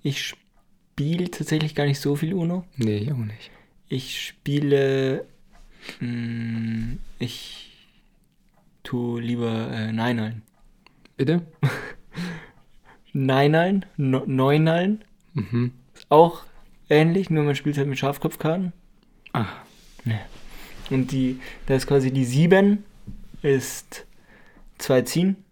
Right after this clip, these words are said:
Speaker 1: acht ist aussetzen, neun ist quasi Farbe wünschen.
Speaker 2: Mhm.
Speaker 1: Und sonst ist halt genauso wie Uno. Und dann gibt's noch den Maxi.
Speaker 2: <clears throat>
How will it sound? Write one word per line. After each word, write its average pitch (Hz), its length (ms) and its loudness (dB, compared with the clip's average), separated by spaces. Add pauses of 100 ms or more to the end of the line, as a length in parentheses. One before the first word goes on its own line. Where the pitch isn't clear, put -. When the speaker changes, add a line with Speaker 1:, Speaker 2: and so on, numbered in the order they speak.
(320)
Speaker 1:
acht 147 280 0
ist 143 160 -2
aussetzen, 156 640 0
neun 143 340 4
ist 139 180 -4
quasi 127 520 0 (560)
Farbe 120 400 2
wünschen. 107 380 -4 (1040)
Speaker 2:
Mhm. 113 320 0 (1400)
Speaker 1:
Und 123 140 0
sonst 127 340 0
ist 123 220 -6
halt 120 360 -4 (520)
genauso 127 360 0
wie 123 100 -2
Uno. 170 320 2 (360)
Und 151 160 6
dann 151 100 6
gibt's 147 140 0
noch 135 100 2
den 131 200 2
Maxi. 196 540 2
Speaker 2:
<clears throat> - 60 -20